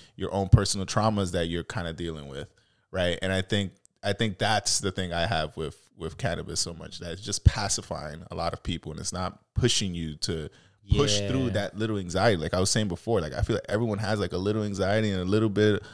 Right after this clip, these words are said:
Speaker 1: of stress. And, you know, I think, like, we need to, like, kinda, like, push through those a little bit sometimes.
Speaker 2: It basically kinda makes you just feel lazy. Like, you just wanna, like, lay back and just chill out, watch a movie, play a video game. <laughs> Or,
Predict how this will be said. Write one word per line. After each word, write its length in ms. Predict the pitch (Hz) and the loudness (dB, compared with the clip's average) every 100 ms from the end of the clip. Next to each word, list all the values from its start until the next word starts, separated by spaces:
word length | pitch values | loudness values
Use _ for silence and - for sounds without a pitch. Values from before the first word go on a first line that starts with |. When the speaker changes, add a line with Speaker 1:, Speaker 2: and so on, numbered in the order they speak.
| - - | -14 -4
Speaker 1:
of 140 | 98 | -2
stress. 540 | - - 104 123 - - - - _ 98 | 0 4 4 4 2 0 -6 -20 _ 0
And, 400 | 98 90 92 113 | 0 0 -2 0
you 60 | |
know, 80 | 98 | 2
I 80 | 90 | 0
think, 320 | - 104 104 - | 0 -2 -2 -4
like, 260 | 92 90 | 0 0
we 160 | 92 101 | 0 0
need 180 | 107 113 | 0 -2
to, 100 | 101 | 0
like, 160 | 104 | 0
kinda, 180 | - 120 | 0 -4
like, 240 | 120 117 - | -2 -4 -2
push 220 | 135 - | -2 -2
through 240 | 107 151 | 0 0
those 280 | 95 73 73 | 0 -2 -4
a 60 | 76 | -8
little 160 | 78 | -8
bit 180 | - - | -8 -6
sometimes. 600 | - 78 107 - - - | -6 -6 -10 -10 -12 -10
Speaker 2:
It 80 | 143 | -2
basically 320 | 226 277 160 | -2 -2 -4
kinda 180 | 156 151 | -2 -2
makes 240 | 123 127 107 | -2 -4 -6
you 40 | |
just 220 | 92 101 | -10 -10
feel 180 | - 107 | -8 -8
lazy. 480 | 85 95 104 85 92 | -6 -8 -8 -10 -14
Like, 160 | 98 92 | -16 -16
you 40 | 113 | -10
just 100 | 120 | -8
wanna, 180 | 104 | -8
like, 160 | 87 80 | -8 -12
lay 260 | 90 104 104 | -8 -6 -4
back 420 | 95 104 98 - | -4 -6 -8 -12
and 100 | 101 | -16
just 260 | 95 92 - | -14 -14 -4
chill 220 | 110 107 | -2 0
out, 220 | 104 71 | -2 -4
watch 220 | 107 107 | -6 -6
a 40 | 92 | -4
movie, 560 | 104 110 101 98 98 95 | -2 -2 -4 -4 -6 -8
play 140 | 104 98 | -8 -6
a 40 | |
video 260 | 98 107 104 | -4 -2 -2
game. 480 | 104 98 98 92 | -4 -4 -4 -4
<laughs> 40 | |
Or, 40 | 95 | -4